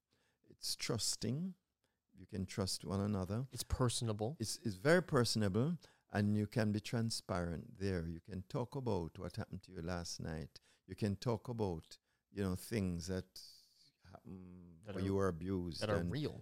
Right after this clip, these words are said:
Speaker 1: and, and things that are real, because you're talking about it in a cluster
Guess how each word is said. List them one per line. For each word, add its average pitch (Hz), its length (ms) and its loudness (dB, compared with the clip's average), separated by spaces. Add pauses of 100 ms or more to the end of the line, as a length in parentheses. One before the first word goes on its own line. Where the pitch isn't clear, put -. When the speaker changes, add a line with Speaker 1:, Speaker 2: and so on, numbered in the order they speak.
(140)
Speaker 1:
and, 92 320 2
and 127 160 4 (140)
things 151 220 4
that 139 140 6
are 131 240 8
real, 151 580 6 (460)
because 120 400 4
you're 120 140 8
talking 156 400 0
about 143 300 2
it - 80 -8 (260)
in 110 140 4
a 110 80 4 (100)
cluster 110 640 0